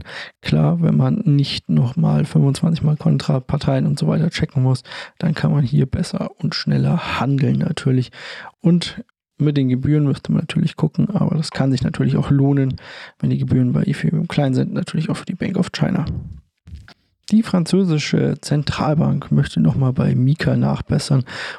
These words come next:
und möchte hier noch ein paar strengere Regulierungen haben. Worauf sie genau raus wollen,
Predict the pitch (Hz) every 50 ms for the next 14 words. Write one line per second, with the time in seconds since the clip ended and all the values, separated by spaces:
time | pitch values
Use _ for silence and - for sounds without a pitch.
0 | - _ - - 196 175 - 131 127 135 143 143 - - - - 139 113 - -
1 | - 139 139 135 131 - - - - _ _ - 156 127 120 - 214 156 131 143
2 | - - 147 165 147 117 113 - - - 196 - 135 131 131 127 135 135 143 143
3 | - 147 135 139 131 127 127 123 127 143 175 165 147 - 135 - 147 151 - -
4 | - 151 - - 139 131 143 139 - - - - - - - - - - 147 131
5 | 131 151 160 170 180 - - 160 147 139 139 123 120 120 123 - 185 190 185 175
6 | 175 165 170 165 156 - 165 139 139 147 147 147 147 160 156